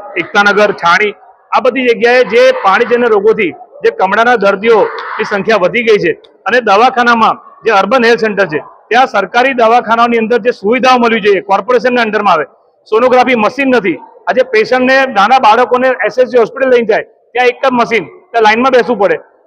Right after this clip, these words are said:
ગરીબ લોકો પ્રાઇવેટમાં કઈ જશે ત્યાં ત્રણ ત્રણ હજાર રૂપિયા ચાર્જ લેવામાં આવે છે.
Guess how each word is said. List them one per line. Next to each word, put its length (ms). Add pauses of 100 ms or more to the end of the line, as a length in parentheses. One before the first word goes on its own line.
ગરીબ 240
લોકો 220
પ્રાઇવેટમાં 480
કઈ 220
જશે 200 (220)
ત્યાં 180
ત્રણ 220
ત્રણ 100
હજાર 160
રૂપિયા 220
ચાર્જ 280
લેવામાં 280
આવે 120
છે. 140